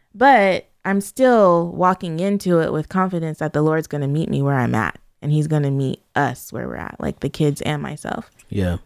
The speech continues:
Speaker 1: And so I feel like that's kind of what happened in our union,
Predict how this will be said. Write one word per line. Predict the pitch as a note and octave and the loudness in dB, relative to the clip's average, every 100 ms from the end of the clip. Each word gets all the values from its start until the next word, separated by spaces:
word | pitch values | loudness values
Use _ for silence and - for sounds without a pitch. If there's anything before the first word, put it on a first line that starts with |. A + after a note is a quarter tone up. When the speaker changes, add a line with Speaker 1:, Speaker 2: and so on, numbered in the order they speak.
| - | -8
Speaker 1:
And | F#3 E3 | -6 -4
so | - F3 D#3 | -2 2 2
I | C#3+ E3+ | 2 0
feel | - G3+ | 0 2
like | G3 E3+ D#3+ - | 2 2 -2 -8
that's | D#3 E3 - | -2 -2 -2
kind | - F3+ F3+ | -6 -6 -6
of | E3 | -6
what | D#3 - | -8 -8
happened | D#3+ D#3 E3+ D#3 D3+ - | -6 -2 0 0 -2 -4
in | D3 - | -2 -2
our | C#3+ D3 E3 | -4 -4 -4
union, | F3 G3 G#3 A3 A3+ | -4 -4 -4 -4 -6